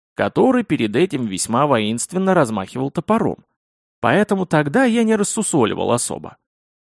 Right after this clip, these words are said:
Так, вроде бы тело восстановилось. Я оглядел его взглядом Творца. «Эх, хороша Маша, да не наша!» Теперь переходим к мозгу.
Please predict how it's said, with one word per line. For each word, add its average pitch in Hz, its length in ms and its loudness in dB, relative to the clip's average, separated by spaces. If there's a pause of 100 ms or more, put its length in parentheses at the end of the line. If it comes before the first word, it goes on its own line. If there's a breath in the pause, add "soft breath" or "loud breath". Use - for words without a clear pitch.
(640)
Так, 170 420 2
вроде 165 360 2
бы 175 120 2
тело 107 300 -2
восстановилось. 123 920 -6 (440)
Я 165 360 4
оглядел 185 460 2
его 170 180 4
взглядом 139 600 2
Творца. 113 720 -2 (580)
«Эх, 240 240 2
хороша 185 800 0
Маша, 247 760 -2
да 147 260 0
не 131 200 0
наша!» 123 680 0 (920)
Теперь 135 360 2
переходим 131 500 0
к - 120 -14
мозгу. 185 600 0